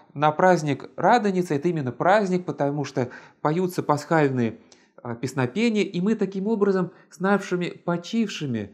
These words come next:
родными, близкими, да и вообще с почившими, э, христианами разделяем общую радость воскресения Христова.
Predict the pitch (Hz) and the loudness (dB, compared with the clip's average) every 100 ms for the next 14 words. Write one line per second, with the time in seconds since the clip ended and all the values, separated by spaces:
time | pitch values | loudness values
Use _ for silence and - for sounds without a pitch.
0 | _ _ - - 156 160 185 196 165 214 | _ _ -8 -2 0 2 2 0 2 2
1 | 233 180 160 190 208 208 202 196 180 202 | 2 0 0 2 2 2 -2 0 -2 -2
2 | 185 180 151 123 - - _ - 123 147 | -2 -2 -2 -4 -8 -20 _ -8 -4 -2
3 | 143 208 240 220 196 180 - - 190 165 | -2 0 0 2 -2 -4 -8 -2 0 0
4 | 175 190 196 208 214 202 180 - - 196 | 0 2 2 2 2 0 -2 -10 -6 -2
5 | 220 214 - 170 185 190 180 170 160 - | -2 -4 -2 2 4 4 2 -2 -8 -4
6 | 175 170 202 190 170 151 147 - 196 233 | -4 -2 0 0 0 -2 -4 -2 0 2
7 | 226 190 | 2 -2